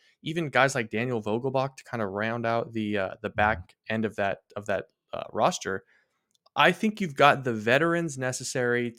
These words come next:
Speaker 1: to push this team over the edge. And frankly, they're running out of time. And if it doesn't happen now, they're gonna have to make a decision on Vlad and Bo, uh, this
Speaker 2: Mm.
Speaker 1: upcoming winter. So I, I will take,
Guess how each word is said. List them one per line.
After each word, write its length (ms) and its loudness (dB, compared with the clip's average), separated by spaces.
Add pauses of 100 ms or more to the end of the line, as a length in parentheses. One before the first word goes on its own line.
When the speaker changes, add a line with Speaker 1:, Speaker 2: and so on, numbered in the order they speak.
Speaker 1:
to 440 -4 (560)
push 240 -2
this 180 -4
team 260 -4
over 180 -6
the 160 -4
edge. 160 -6
And 120 -10
frankly, 440 -2
they're 180 -2
running 340 -2
out 120 -2
of 80 -4
time. 420 0
And 100 -4
if 120 -8
it 80 -10
doesn't 220 -4
happen 320 -4
now, 400 -4 (420)
they're 120 2
gonna 240 0
have 160 2
to 80 -6
make 180 -2
a 20 -10
decision 440 -6
on 180 -6
Vlad 320 0
and 160 -8
Bo, 400 -4 (100)
uh, 240 -8
this 280 -6
Speaker 2:
Mm. 220 -4
Speaker 1:
upcoming 340 -8
winter. 180 -6
So 140 -4
I, 240 6
I 60 10
will 120 6
take, 360 2